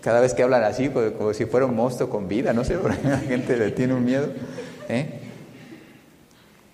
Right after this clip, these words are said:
Docilidad entonces al Espíritu Santo, las obras de misericordia, y yo haría énfasis principalmente en las espirituales, porque las materiales, gracias a Dios, hay gente que es muy generosa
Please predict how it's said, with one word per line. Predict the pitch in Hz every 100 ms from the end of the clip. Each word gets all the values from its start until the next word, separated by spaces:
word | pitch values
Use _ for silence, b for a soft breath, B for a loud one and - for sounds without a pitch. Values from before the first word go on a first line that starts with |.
| - _
Docilidad | 120 117 131 151 139 156 160
entonces | 151 160 160
al | 143
Espíritu | 131 - 151 147
Santo, | 127 123 110 117
las | 120 127
obras | 170 190
de | 175
misericordia, | 165 156 135 135 180 175 175 B 170
y | -
yo | 143 190
haría | 196 190 185
énfasis | 185 190 185 190 - -
principalmente | 170 175 170 165 170 196 190 202 185
en | 185
las | 165
espirituales, | 160 151 156 147 139 175 180 147 107 - - - - - - - - _ - -
porque | 143 156
las | 156
materiales, | 151 147 151 175 185
gracias | 165 175 156
a | 160
Dios, | 165 170
hay | 160
gente | 165 165 160
que | 156
es | 156
muy | 165
generosa | 165 143 131 156 156 190